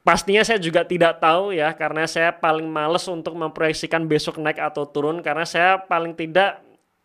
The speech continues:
target saya adalah di atas satu tahun ya. Target saya di atas satu tahun. Kenapa? Karena saya mencari potensi cuan yang tebal lima puluh sampai seratus persen. Jadi tidak hanya lima persen, sepuluh persen, tapi lima puluh sampai seratus persen.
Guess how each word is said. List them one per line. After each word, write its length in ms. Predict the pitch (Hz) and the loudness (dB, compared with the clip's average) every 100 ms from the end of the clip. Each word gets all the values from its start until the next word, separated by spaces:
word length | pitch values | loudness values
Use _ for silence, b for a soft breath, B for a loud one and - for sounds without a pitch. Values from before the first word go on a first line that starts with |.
| _ | _
target 400 | 185 185 202 202 | 2 4 2 2
saya 240 | 208 214 | 0 2
adalah 240 | 185 180 | 2 2
di 160 | 190 165 | 2 0
atas 320 | 160 185 185 | -2 -2 -2
satu 240 | 185 180 165 | -4 -6 0
tahun 480 | 185 185 160 113 | 4 4 2 -6
ya. 320 | 113 135 156 151 _ | -10 -10 -10 -14 _
Target 320 | - 139 135 143 | -6 -6 -4 -4
saya 160 | 175 | -2
di 80 | 165 | 0
atas 320 | 143 156 156 | -2 -2 -2
satu 160 | 151 151 | -2 0
tahun. 160 | 170 | 0
Kenapa? 400 | 190 180 170 202 | -2 -2 2 2
Karena 320 | 196 180 185 202 | 2 0 0 -2
saya 160 | 202 | -2
mencari 640 | 202 190 185 180 208 220 b b b - | -4 -6 -2 0 -2 -6 b b b -2
potensi 480 | 208 220 240 240 262 | 0 2 0 0 -8
cuan 320 | 247 240 220 | -2 0 0
yang 240 | 220 220 | -4 -4
tebal 320 | 220 196 196 185 | -6 -2 0 0
lima 240 | 196 202 196 | 0 -2 -2
puluh 160 | 202 | -2
sampai 320 | 202 202 185 | -4 -4 -4
seratus 400 | 180 - 185 180 | -8 -4 -4 -4
persen. 400 | - 190 180 165 | -8 -6 -4 -2
Jadi 240 | 143 151 180 147 - - | -2 -4 -6 -10 -18 -4
tidak 320 | 190 180 175 | 2 4 4
hanya 320 | 170 180 180 | 0 0 0
lima 320 | 175 175 175 165 | 0 0 0 0
persen, 240 | 170 180 | -2 -4
sepuluh 320 | 180 - 170 | -4 -8 -10
persen, 320 | 165 - 190 | -8 -4 -4
tapi 400 | 190 180 180 202 | -2 0 0 0
lima 240 | 196 185 185 180 | -2 0 -2 0
puluh 160 | 185 | -2
sampai 240 | 196 165 165 | -2 -4 -6
seratus 400 | 165 160 160 - | -4 -4 -4 -8
persen. 480 | - - 151 113 | -8 -4 -4 -6